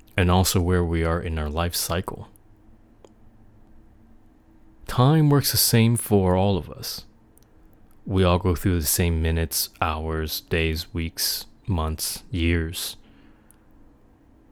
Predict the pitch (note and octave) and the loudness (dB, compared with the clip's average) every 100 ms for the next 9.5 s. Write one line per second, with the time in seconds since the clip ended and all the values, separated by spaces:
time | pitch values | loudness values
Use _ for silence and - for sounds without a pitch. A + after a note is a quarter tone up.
0 | _ - _ _ _ _ - - _ _ | _ -20 _ _ _ _ -20 -20 _ _
1 | _ _ - - F#2+ F2+ E2+ G#2 F#2+ F#2+ | _ _ -6 2 6 6 4 4 4 4
2 | F2 - - - - _ - _ _ _ | 2 -2 -6 -10 -20 _ -20 _ _ _
3 | _ _ _ _ _ _ _ _ _ - | _ _ _ _ _ _ _ _ _ -6
4 | G2+ G2+ A2+ G#2+ - A2+ A2+ - - - | 4 6 6 4 2 2 2 2 -2 0
5 | G2+ G#2 G2 D#2+ D#2 D#2 - _ _ _ | 4 4 2 -4 -6 -10 -20 _ _ _
6 | _ _ _ _ - _ _ _ _ _ | _ _ _ _ -20 _ _ _ _ _
7 | _ _ _ _ _ _ _ _ _ _ | _ _ _ _ _ _ _ _ _ _
8 | _ _ _ - G#2 G#2 A#2+ - C#3+ - | _ _ _ 0 4 6 4 6 4 4
9 | G2+ E2+ - - | 2 2 -2 -6